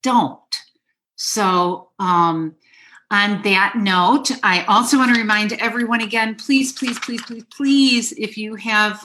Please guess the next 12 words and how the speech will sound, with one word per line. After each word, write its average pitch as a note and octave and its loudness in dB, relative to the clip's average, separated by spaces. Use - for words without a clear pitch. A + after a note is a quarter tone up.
um, F#3 2
the G3 -8
passing F#3 -4
of F3 -12
somebody E3+ -4
who E3+ -10
you E3 -6
know D#3 -4
from D#3 -12
covid, D#3 -4
um, E3 4
please, F#3+ 0